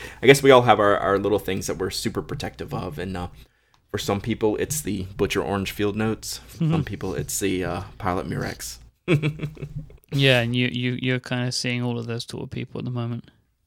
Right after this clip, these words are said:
Speaker 1: Yep. Yep. So yeah,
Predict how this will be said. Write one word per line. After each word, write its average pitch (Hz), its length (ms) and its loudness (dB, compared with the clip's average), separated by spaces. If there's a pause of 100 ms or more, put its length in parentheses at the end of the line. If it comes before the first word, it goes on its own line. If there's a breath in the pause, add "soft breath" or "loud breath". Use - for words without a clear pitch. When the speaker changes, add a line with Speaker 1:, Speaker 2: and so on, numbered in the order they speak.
(320)
Speaker 1:
Yep. - 220 2 (880)
Yep. 151 160 -8 (1300)
So - 160 2
yeah, 185 200 0